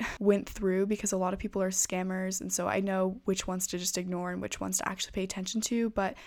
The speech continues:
some of them just kind of fell through or it wasn't really what I'm looking for. But that's still cool. Like, the fact that I have gotten emails from people wanting to sponsor me, I think is super cool. Like, I just never thought I would be one of those people. But yeah, something that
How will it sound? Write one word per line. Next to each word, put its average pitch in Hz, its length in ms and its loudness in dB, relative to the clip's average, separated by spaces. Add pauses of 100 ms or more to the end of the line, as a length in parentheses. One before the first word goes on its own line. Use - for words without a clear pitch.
(140)
some 240 220 2
of 254 60 4
them 254 160 6
just 226 220 0
kind 190 140 -2
of 190 80 -6
fell - 220 -4
through 226 600 4
or 190 260 2
it 185 120 -2
wasn't 190 260 -2
really 190 140 0
what 185 140 -2
I'm 196 140 -2
looking 208 300 0
for. 196 460 0 (140)
But 233 180 4
that's 269 200 0
still 359 160 4
cool. 208 320 4
Like, 190 140 0
the 196 80 -2
fact 202 320 0
that 233 100 0
I 202 360 0
have 190 340 -2
gotten 190 260 0
emails 190 380 0
from 190 100 -2
people 196 240 -2
wanting 190 220 -2
to 185 80 -2
sponsor 180 400 0
me, 226 180 2
I 180 160 -2
think - 460 -8
is 180 220 0
super 185 340 2
cool. 180 280 0
Like, 190 160 2
I 175 80 -2
just 190 220 -6
never 180 240 -2
thought 180 160 -4
I 180 80 0
would 185 100 -2
be 202 280 -2 (340)
one 202 140 6
of 190 80 6
those 185 160 2
people. 233 520 2
But 226 140 4
yeah, 226 220 2
something 277 560 4
that 214 320 0